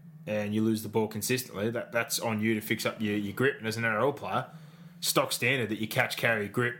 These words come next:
are something that should be solid. And, and at that level, a guy who's played Origin,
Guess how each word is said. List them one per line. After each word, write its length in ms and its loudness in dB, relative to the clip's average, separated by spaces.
are 280 2
something 340 -2
that 200 -4
should 240 0
be 340 0
solid. 420 2
And, 120 -10
and 340 -6
at 180 0
that 220 2
level, 220 0
a 40 0
guy 200 0
who's 100 -4
played 240 -2
Origin, 360 -2